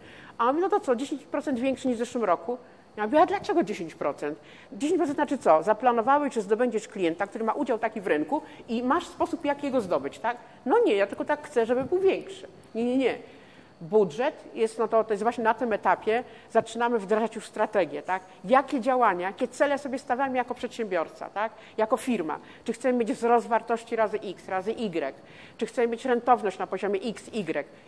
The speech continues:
I do tego dopasowujemy. Nic nie ma za darmo, bo przecież jeżeli stawiamy sobie bardzo silne cele inwestycyjne, no, no to trzeba pieniądze, tak? No to pieniądze bierzemy z zysku, to zysk będzie mniejszy. Jeżeli zysk jest mniejszy, to i wartość firmy jest mniejsza, bo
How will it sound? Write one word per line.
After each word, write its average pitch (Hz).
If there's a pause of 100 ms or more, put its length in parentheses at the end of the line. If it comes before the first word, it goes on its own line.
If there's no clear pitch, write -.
I 220
do 190
tego 311
dopasowujemy. 190 (220)
Nic 277
nie 320
ma 320
za 320
darmo, 190
bo 180
przecież -
jeżeli 233 (280)
stawiamy 247
sobie 208
bardzo 226
silne 226
cele 214
inwestycyjne, 190 (160)
no, 254
no 262
to 269
trzeba 294
pieniądze, 220
tak? 214 (300)
No 226
to 247
pieniądze 247
bierzemy 269
z 233
zysku, 240
to 180
zysk 214
będzie 247
mniejszy. 240 (280)
Jeżeli 240
zysk 240
jest 247
mniejszy, 233
to 254
i 254
wartość 240
firmy 175
jest 170
mniejsza, 180 (260)
bo 254